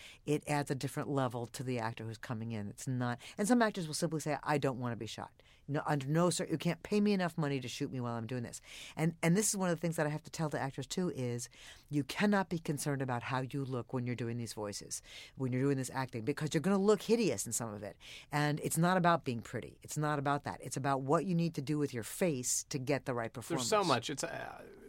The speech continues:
Speaker 2: you have to do so much with your body.
Speaker 1: Absolutely. Absolutely. There's a lot of body stuff. And I always have to tell actors, you know, you're, you're, yeah. A-, and this is one of my favorite stories to tell way back when, when I was directing a series called DuckTales for Disney a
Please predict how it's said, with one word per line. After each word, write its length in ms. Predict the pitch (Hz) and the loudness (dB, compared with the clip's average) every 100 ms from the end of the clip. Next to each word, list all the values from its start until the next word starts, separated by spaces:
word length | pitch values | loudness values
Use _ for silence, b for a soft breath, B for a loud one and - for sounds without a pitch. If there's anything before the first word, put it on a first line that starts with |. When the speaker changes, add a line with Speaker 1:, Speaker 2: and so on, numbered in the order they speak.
| - | -4
Speaker 2:
you 100 | 175 | -4
have 100 | 165 | -2
to 60 | |
do 100 | 165 | -4
so 140 | - 202 | 0 0
much 160 | 160 | 0
with 100 | 110 | -2
your 100 | 104 | -4
body. 320 | 98 95 - - 135 | -4 -6 -6 -12 -12
Speaker 1:
Absolutely. 540 | 117 - 113 113 110 - b b 117 | -10 -10 -10 -10 -14 -16 b b -6
Absolutely. 320 | 120 127 151 | -4 -2 4
There's 140 | 175 | 6
a 60 | 170 | 8
lot 260 | 180 220 | 10 12
of 80 | 208 | 10
body 180 | 143 131 | 6 2
stuff. 200 | 123 135 | 2 0
And 120 | 151 | 0
I 80 | 147 | 4
always 140 | 175 | 4
have 100 | 170 | 4
to 60 | 160 | -2
tell 180 | - 151 | -2 0
actors, 340 | 151 160 131 | 0 0 -2
you 60 | 139 | -2
know, 200 | 135 135 | -2 -2
you're, 300 | 139 135 127 123 | 0 -2 -4 -8
you're, 200 | 131 127 | -8 -8
yeah. 220 | - 127 123 - | -6 -4 -4 -4
A-, 120 | - | 0
and 140 | 160 | 0
this 60 | 151 | 0
is 80 | 139 | -2
one 80 | |
of 20 | 135 | -2
my 80 | |
favorite 260 | 131 139 123 | -2 -2 -2
stories 280 | - 147 123 | -4 -4 -4
to 80 | 123 | -6
tell 200 | 160 135 | -4 0
way 160 | 127 | 0
back 260 | 127 120 - | -2 -4 -2
when, 140 | 143 | -4
when 120 | 127 | -2
I 60 | 117 | -4
was 100 | 117 | -6
directing 320 | 120 117 123 | -6 -6 -6
a 40 | 117 | -6
series 280 | 120 117 | -4 -6
called 340 | 110 - 113 110 | -6 -8 -10 -4
DuckTales 680 | 123 - - 123 - - | -4 -4 -8 -8 -8 -12
for 120 | - 117 | -10 -8
Disney 340 | 123 120 | -6 -6
a 40 | 107 | -8